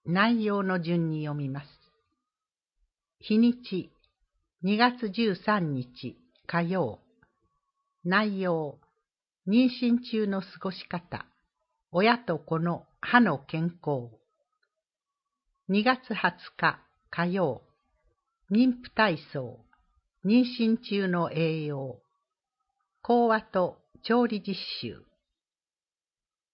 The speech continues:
二月二十七日火曜。沐浴実習、予防接種アンド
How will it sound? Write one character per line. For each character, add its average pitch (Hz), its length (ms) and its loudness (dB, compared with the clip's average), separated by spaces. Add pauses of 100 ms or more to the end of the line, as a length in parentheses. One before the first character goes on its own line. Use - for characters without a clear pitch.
(140)
二 202 160 0
月 254 320 0
二 240 240 6
十 143 200 -2
七 - 320 -6
日 175 520 -6 (320)
火 170 160 0
曜。 165 380 -2 (960)
沐 202 300 0
浴 254 300 0
実 202 160 -4 (200)
習、 127 220 -8 (880)
予 196 160 2
防 247 240 6
接 233 240 0 (220)
種 - 160 -6 (100)
ア 180 140 2
ン 180 140 0
ド 165 260 -6